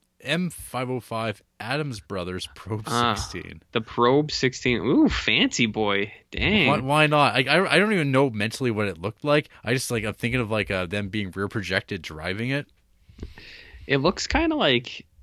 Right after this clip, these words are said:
Speaker 2: it's just, like, a real squiggly line.
Speaker 1: Yeah, it's a, it's a pretty s-, crazy little car.
Speaker 2: What about, um,
Speaker 1: Holy
Speaker 2: what about
Speaker 1: shit.
Speaker 2: a, what?
Speaker 1: What,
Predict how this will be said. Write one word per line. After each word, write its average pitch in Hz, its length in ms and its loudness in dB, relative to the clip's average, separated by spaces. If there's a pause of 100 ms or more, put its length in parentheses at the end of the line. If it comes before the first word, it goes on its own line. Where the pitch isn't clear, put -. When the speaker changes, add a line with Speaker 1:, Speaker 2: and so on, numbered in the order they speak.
(340)
Speaker 2:
it's 135 100 -4
just, - 220 0
like, 160 160 2
a 113 40 4
real 127 200 4
squiggly 117 600 2
line. 107 460 0 (640)
Speaker 1:
Yeah, 117 220 0
it's 113 180 -4
a, 98 280 0
it's 78 240 -12
a 95 40 -10
pretty 123 300 -2
s-, - 280 -10
crazy 107 340 -8
little 90 200 -6
car. 87 400 -10 (1040)
Speaker 2:
What 127 320 -2
about, 135 500 4 (160)
um, 107 640 2 (4000)
Speaker 1:
Holy 139 200 -6
Speaker 2:
what 127 100 -4
about 147 260 4
Speaker 1:
shit. - 100 -2
Speaker 2:
a, - 140 -18 (380)
what? - 140 -6
Speaker 1:
What, 180 100 -8